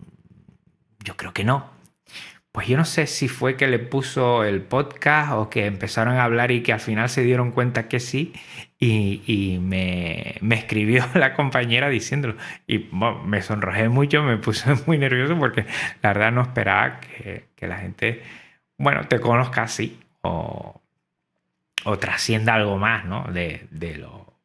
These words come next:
poco que somos y, bueno, el grupete tan bueno que tenemos aquí de audiencia. Me llamó mucho, mucho la atención y lo comento. ¿Qué más cosas puedo hablar aquí? Mm, muy interesante, miren.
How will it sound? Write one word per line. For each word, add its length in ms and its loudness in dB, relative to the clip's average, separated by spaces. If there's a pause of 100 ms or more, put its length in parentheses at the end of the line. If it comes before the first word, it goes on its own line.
(120)
poco 300 0
que 120 -2
somos 300 -2
y, 180 -4
bueno, 340 -8
el 140 0
grupete 420 -2
tan 200 0
bueno 180 0
que 100 0
tenemos 300 -2
aquí 320 -6 (540)
de 280 -2
audiencia. 760 -4
Me 240 0
llamó 760 0 (200)
mucho, 500 -2
mucho 320 -2
la 60 0
atención 680 -4 (540)
y 640 -6
lo 360 -4
comento. 560 -4 (1040)
¿Qué 140 0
más 160 0
cosas 380 -2 (180)
puedo 360 2
hablar 380 -2
aquí? 300 -12 (180)
Mm, 400 0 (560)
muy 300 -2
interesante, 420 -6
miren. 240 -6